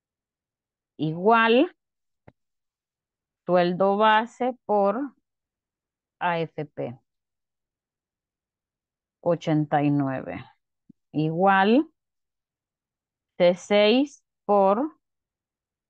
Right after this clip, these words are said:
A F P. Ahí están todos los descuentos que necesitamos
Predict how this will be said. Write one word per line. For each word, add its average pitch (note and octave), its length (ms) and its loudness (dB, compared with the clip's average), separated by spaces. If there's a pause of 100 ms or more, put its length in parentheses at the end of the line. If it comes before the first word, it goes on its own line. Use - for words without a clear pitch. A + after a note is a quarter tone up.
(1000)
A E3 220 -2
F D3 320 -8
P. - 320 -16 (3000)
Ahí D#3+ 280 2
están C3 540 -6 (340)
todos F3+ 280 2
los E3+ 160 2
descuentos E3+ 640 -4
que D#3+ 140 -4
necesitamos G#3 1120 -2